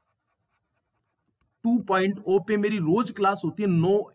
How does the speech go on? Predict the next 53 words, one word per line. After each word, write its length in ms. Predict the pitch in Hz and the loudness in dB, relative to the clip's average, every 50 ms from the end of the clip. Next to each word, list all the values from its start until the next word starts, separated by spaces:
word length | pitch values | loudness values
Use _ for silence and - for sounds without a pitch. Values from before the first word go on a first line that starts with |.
| _ | _
ए 120 | 170 170 170 | 0 2 2
एम 180 | 160 147 139 | 2 0 -4
पे, 140 | 131 120 117 | -6 -8 -8
नौ 280 | 117 123 147 185 208 - | -6 -2 -2 -2 -2 0
ए 100 | 190 196 | 0 0
एम 180 | 202 202 202 | 0 0 -2
पे 100 | 180 226 | -4 -6
मेरी 200 | 208 208 208 226 | -6 -6 -6 -4
लाइव 260 | 208 160 135 151 165 160 | -2 -2 -2 -2 -4 -6
क्लास 280 | - 151 139 139 - - | -6 -4 -4 -4 -6 -10
होती 200 | 117 110 123 139 | -14 -12 -12 -12
है, 80 | 170 170 _ _ _ _ _ _ | -14 -14 _ _ _ _ _ _
तो 60 | - 190 | -14 -10
सारे 280 | - - 175 175 202 | -2 0 2 2 2
लोग 220 | 214 220 220 208 196 | 2 0 -2 -2 -4
वहां 200 | 170 - 135 135 | -4 -6 -6 -8
पे 120 | - 185 | -4 -4
आके 200 | 160 139 - 160 | -4 -4 -4 -6
मेरे 180 | 147 135 127 123 | -8 -8 -8 -8
से 120 | - 165 | -12 -16
पढ़ 200 | - - 110 110 | -14 -14 -14 -14
सकते 340 | - - 113 - _ - - | -16 -18 -20 -20 _ -20 -20
हो। 60 | - _ _ _ _ _ _ | -20 _ _ _ _ _ _
तो 60 | - | -4
एक 260 | - 220 220 - - | -2 -2 -2 -2 -2
का 80 | - 262 | 0 0
वैल्यू 240 | 247 247 233 247 254 | 2 2 0 0 0
चालीस 360 | - 214 185 180 185 190 - | 0 -2 -2 -2 -4 -4 -6
और 80 | 240 220 | -4 -2
वस्तुओं 400 | 196 208 208 - - 226 240 208 | -2 -4 -4 -4 -4 -4 -4 -4
की 80 | 254 | -4
संख्या 300 | - - 226 220 233 226 | -4 -6 -6 -6 -6 -6
आपने 200 | 214 - 220 220 | -6 -6 -8 -10
कितनी 260 | 190 226 180 - 226 | -10 -12 -12 -10 -6
निकाली 300 | 214 202 170 170 160 175 | -6 -6 -4 -4 -6 -6
थी? 120 | - - 208 | -6 -6 -6
बीस 360 | 165 156 165 175 165 - 147 | -4 -2 -4 -4 -4 -4 -4
यूनिट। 240 | 135 123 127 127 _ - | -4 -6 -6 -8 _ -8
तो 60 | 180 | -8
बीस 300 | 160 151 180 175 - - | -6 -4 -6 -6 -4 -6
से 80 | 208 | -6
गुणा 200 | 180 156 156 165 | -4 -4 -6 -6
कर 100 | 170 170 | -8 -10
दो, 120 | 147 160 175 | -10 -8 -8
इसको 260 | 165 147 - - 170 | -8 -8 -10 -12 -10
भी 120 | 170 175 | -10 -8
बीस 260 | 165 151 151 147 - - | -8 -10 -10 -12 -14 -14
से 60 | 160 | -12
और 100 | 147 135 | -10 -10
इसको 240 | 123 - - 127 127 | -12 -12 -14 -12 -10
भी 120 | 131 123 | -10 -8
बीस 220 | 120 120 117 117 | -10 -10 -12 -12
से। 160 | - _ _ | -18 _ _